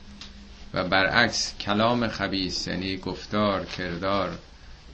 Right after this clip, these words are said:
و نیت ناپاک مثل درخت ناسالم، درخت آفت زده، درخت بیماری است که از رو زمین برجهیده، قارچوار و بدون اینکه هیچ ریشه و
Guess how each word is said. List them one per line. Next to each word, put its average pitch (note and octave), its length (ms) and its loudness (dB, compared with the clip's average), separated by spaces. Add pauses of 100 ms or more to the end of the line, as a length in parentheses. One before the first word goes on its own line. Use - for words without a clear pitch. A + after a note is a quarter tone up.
و F#2 80 0
نیت G2 540 0
ناپاک A2 800 0
مثل G#2 360 0
درخت G#2 560 2
ناسالم، E2+ 880 0
درخت F2 420 -4
آفت E2+ 480 -2
زده، D2+ 420 -6 (880)
درخت G#2 360 2
بیماری G#2 640 2
است - 180 -2
که A2+ 420 2 (400)
از G2+ 220 0
رو A2+ 180 0
زمین G#2 580 6
برجهیده، E2+ 880 0 (520)
قارچوار F#2+ 760 4
و F2 100 -2
بدون F#2+ 380 -4
اینکه F2 360 -4
هیچ F2 380 -2 (100)
ریشه E2+ 340 -4
و E2+ 280 -2